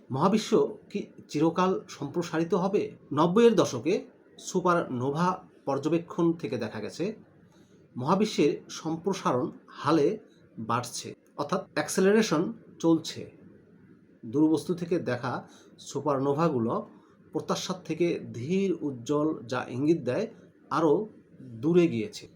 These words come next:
সেই রহস্যময় শক্তি, যাকে বলা হয় ডার্ক এনার্জি, সেটি মহাবিশ্বকে আরও দ্রুত সম্প্রসারিত করতে সহায়তা করছে। তাহলে বিগ ক্রাঞ্চ কি?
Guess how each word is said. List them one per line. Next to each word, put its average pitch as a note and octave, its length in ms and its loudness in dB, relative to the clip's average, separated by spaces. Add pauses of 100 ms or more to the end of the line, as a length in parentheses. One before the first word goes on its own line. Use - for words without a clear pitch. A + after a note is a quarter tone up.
(120)
সেই A3+ 160 4 (160)
রহস্যময় G3+ 640 2
শক্তি, F#3 280 -2 (160)
যাকে B2+ 220 -2
বলা D#3 140 4
হয় D#3+ 140 0 (200)
ডার্ক D3+ 280 2 (320)
এনার্জি, C3+ 400 0 (600)
সেটি E3 220 0 (520)
মহাবিশ্বকে F#3 540 0 (240)
আরও D3+ 160 2 (720)
দ্রুত G3+ 240 2 (360)
সম্প্রসারিত E3 720 -4 (120)
করতে - 260 -6 (580)
সহায়তা A#2+ 440 -6
করছে। - 260 -14 (220)
তাহলে G#3 200 4 (280)
বিগ G3 180 4 (140)
ক্রাঞ্চ F#3+ 300 2 (160)
কি? G#2 100 -10